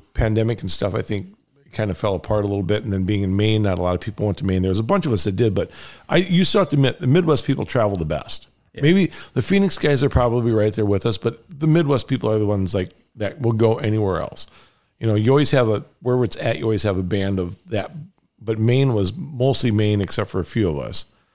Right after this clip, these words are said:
Speaker 1: But I think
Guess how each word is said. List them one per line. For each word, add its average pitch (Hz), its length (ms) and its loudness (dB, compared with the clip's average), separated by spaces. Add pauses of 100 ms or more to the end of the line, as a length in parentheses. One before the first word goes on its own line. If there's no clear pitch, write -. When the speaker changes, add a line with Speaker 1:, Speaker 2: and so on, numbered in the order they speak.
(840)
Speaker 1:
But 101 360 0 (400)
I 104 120 0
think 107 420 -2